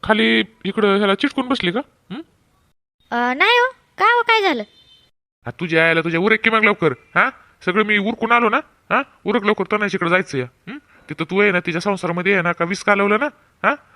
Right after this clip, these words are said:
Speaker 1: मग आता सुरळीत नको का लावायला? हं? चल लवकर.
Speaker 2: आ, हो, हो, हो. ती काय ती, तनयाचाच फोन आला होता. तीच, म्हणजे तिला पण कळालंय वाटतं की मला म्हणत होती की "आई असं का केलं हे?"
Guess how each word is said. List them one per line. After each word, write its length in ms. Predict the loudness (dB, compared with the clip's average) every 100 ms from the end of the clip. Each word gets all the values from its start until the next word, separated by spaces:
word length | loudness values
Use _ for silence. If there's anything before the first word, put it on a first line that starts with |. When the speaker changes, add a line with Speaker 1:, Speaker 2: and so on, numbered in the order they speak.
| -10
Speaker 1:
मग 40 | -8
आता 120 | -6
सुरळीत 300 | -2 0 0
नको 140 | -2 -2
का 100 | 2
लावायला? 320 | 2 2 -2 -12 -18
हं? 100 | -16 -16 _ _ 0
चल 100 | 2
लवकर. 240 | 2 0 -6 _ _ _ _ _ _ _ _ _ _ -2
Speaker 2:
आ, 200 | 2 2 0 0 -2 -6 -6
हो, 120 | -2 2
हो, 200 | 2 4
हो. 220 | 2 0
ती 140 | -2 -2
काय 120 | -2
ती, 420 | 0 0 0 -2 -6 -4
तनयाचाच 400 | 0 0 0 -4
फोन 140 | -2 0
आला 180 | 2
होता. 240 | 0 0 -2 -4 _ -20 -20 -20 _ _ -6
तीच, 220 | -4 0
म्हणजे 380 | 2 0 -2 -4
तिला 120 | 0
पण 140 | 0 -2
कळालंय 320 | 0 2 2
वाटतं 300 | 0 0 -4 -4
की 120 | -6
मला 180 | -2 -2
म्हणत 180 | -2 -4
होती 160 | -6 -6
की 440 | -4 -2 0 0 0
"आई 180 | 2
असं 200 | 2 0
का 100 | -6
केलं 260 | -4 -2 -2
हे?" 320 | -2 -4 -10